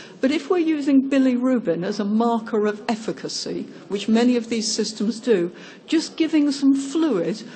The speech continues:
results in a significant decrease in your bilirubin. So let's just be cautious about what we look at. Some of the older studies and what we need to learn from history.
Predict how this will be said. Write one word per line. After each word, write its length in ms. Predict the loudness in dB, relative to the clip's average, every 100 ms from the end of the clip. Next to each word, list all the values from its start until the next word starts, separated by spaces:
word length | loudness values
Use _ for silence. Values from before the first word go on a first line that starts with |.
| -10
results 560 | 0 0 2 0 -2 0
in 80 | 0
a 60 |
significant 1080 | 0 -2 -2 2 4 2 0 -4 -4 -8 -8
decrease 640 | -4 -4 -2 -4 -4 -4
in 200 | -2 0
your 160 | 2 2
bilirubin. 600 | 2 2 2 0 -2 -6 -10 -20 -20 -20 -16
So 340 | -2 2 2 2
let's 180 | -2 0
just 200 | -2 -2
be 80 | -4
cautious 720 | 0 0 0 0 -6 -6 -12 -14 -8
about 380 | -4 -2 -2
what 320 | 0 -2 -2 -2
we 100 | 0
look 260 | 0 -4
at. 280 | -14 -18 -20 -20 -20 -20 -20 -20 -20 -20 -20 -20 -20 -20 -20 -20 -20 -20 -20 -20 -20 -20 -20 -10
Some 220 | 0 2
of 100 | 2
the 120 | 2
older 360 | 2 0 -2 -4
studies 600 | -6 -2 -2 0 -2 -2
and 120 | -2
what 140 | 0 0
we 100 | 0
need 200 | 0 -2
to 100 | -4
learn 300 | -2 -2 -2
from 220 | -6 -8
history. 500 | -6 -8 -8 -12 -12